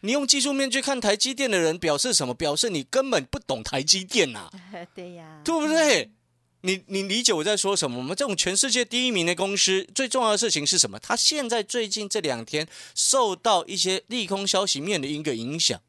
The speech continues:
Speaker 1: 我所谓的利空消息面，不是说，“哦，台积电到底要不要去高雄设厂？”那个跟我无关，我也没有在高雄投资房地产，那个不重要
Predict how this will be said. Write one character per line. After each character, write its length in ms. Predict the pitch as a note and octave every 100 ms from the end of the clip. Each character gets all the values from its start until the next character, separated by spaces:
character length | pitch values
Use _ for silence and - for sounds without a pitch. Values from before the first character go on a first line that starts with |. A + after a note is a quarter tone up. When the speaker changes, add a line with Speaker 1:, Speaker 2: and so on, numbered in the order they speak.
| - _ _ -
Speaker 1:
我 100 | B3
所 160 | -
谓 80 | A3
的 120 | G#3+
利 140 | G#3 B3
空 220 | A3+ A#3
消 140 | A3+
息 160 | A3+ F#3+
面， 160 | A3 G3
不 100 | F#3+
是 80 |
说 160 | G#3 G#3
，“哦， 220 | A3 A3+
台 180 | G#3+ G3+
积 140 | G3 G#3+
电 180 | A3
到 140 | G#3+ G#3
底 120 | C#3
要 100 | F#3
不 80 | F#3
要 60 |
去 120 | F3+ G3
高 180 | E3
雄 140 | D#3+ C#3+
设 180 | E3 A#2+
厂？” 160 | G2+
那 100 | C#3
个 60 | B2+
跟 140 | C3 D3
我 60 |
无 220 | G2+ F#2+
关， 220 | F#2 G#2 A#2 _ _ _ _ -
我 100 | D#3+
也 60 |
没 80 | D3+
有 100 | D#3+
在 120 | D#3
高 160 | D3+ D3+
雄 140 | C3
投 140 | B2 B2+
资 100 | C#3
房 180 | A#2 B2
地 140 | C#3
产， 140 | G2 A#2+
那 80 |
个 80 | E3+ - - -
不 100 | - D3+
重 540 | - A#3+ G#3 E3+ C3+
要 260 | C3 A#2+